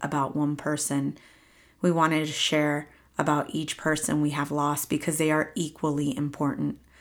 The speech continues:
The reality is, as Ganesh Ramirez shared, there are too many who we have lost too soon. Having a day of remembrance for the lives of our friends that never made it home.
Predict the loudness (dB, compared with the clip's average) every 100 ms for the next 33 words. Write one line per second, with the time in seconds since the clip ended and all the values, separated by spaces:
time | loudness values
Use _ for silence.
0 | -20 _ _ 0 4 4 6 6 6 4
1 | 4 2 2 0 -2 -2 0 2 2 0
2 | 0 -2 -2 -2 0 0 2 0 -2 -8
3 | _ -20 -2 4 6 4 2 0 4 4
4 | 4 4 2 0 -2 -2 0 0 0 0
5 | 2 4 4 0 -4 -6 -14 _ _ _
6 | -4 0 2 2 2 2 0 -6 _ _
7 | _ _ _ 0 4 4 4 2 2 2
8 | 4 4 2 -2 -2 0 0 0 0 -2
9 | -2 -2 0 4 4 4 2 0 2 2
10 | 2 2 2 0 0 0 2 0 0 2
11 | 0 0 -2 0 2 0 -2